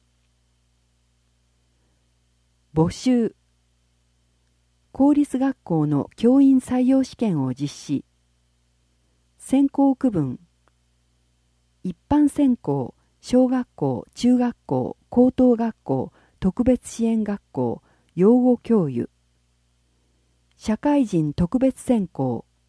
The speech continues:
スポーツ、芸術特別専攻。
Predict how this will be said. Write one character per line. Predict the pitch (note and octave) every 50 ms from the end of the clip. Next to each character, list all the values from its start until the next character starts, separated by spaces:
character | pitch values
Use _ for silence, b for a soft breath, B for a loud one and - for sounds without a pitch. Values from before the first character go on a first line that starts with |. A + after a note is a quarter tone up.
| _ _ _ _ _ _ _ _ _ _ _ _ _ _ _ _
ス | - - -
ポ | - - D4 C#4+ B3+
ー | A3+
ツ、 | - - - C#3+ C3 - - -
芸 | D3 G3+ A3 B3 C4 B3+
術 | A3 A3 G#3 - - - E3+ C#3+ - _ -
特 | - F3+ - -
別 | A#3 C4 B3+ - -
専 | - - A#3 G#3 F3
攻。 | - - C#3+ C3 C3 A2 -